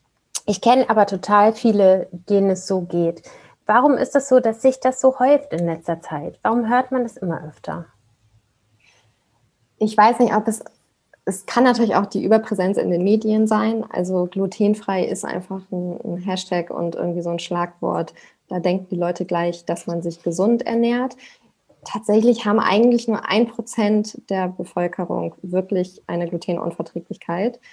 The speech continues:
Speaker 2: Ähm, ich glaub, noch weniger haben Zöliakie. Meine Schwester hat zum Beispiel Zöliakie. Das ist die stärkste Form. Die kann wirklich gar kein Gluten, also wirklich gar kein, nicht mal ein Fitzel. <laughs> Und
Speaker 1: Mhm.
Speaker 2: dann hat die aber auch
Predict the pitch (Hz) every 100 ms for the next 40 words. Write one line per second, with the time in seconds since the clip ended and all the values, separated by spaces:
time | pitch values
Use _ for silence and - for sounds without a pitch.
0 | _ - 180 170 170 170 - - 226 -
1 | 180 185 180 175 175 185 175 170 165 165
2 | - 214 226 208 170 - 202 214 220 214
3 | 214 208 - 214 - 214 214 208 208 220
4 | 208 - 185 - 180 180 180 - - 170
5 | 220 - 220 233 226 240 254 - _ _
6 | - 180 196 185 190 190 170 _ _ 165
7 | 175 220 226 226 226 233 233 240 247 262
8 | 180 175 202 220 214 214 _ _ _ _
9 | _ _ _ - 185 202 226 262 254 -
10 | - _ _ - 202 214 202 196 202 -
11 | 277 302 440 - 339 302 - - - 320
12 | 226 214 214 208 220 - 208 233 226 214
13 | 196 190 - 196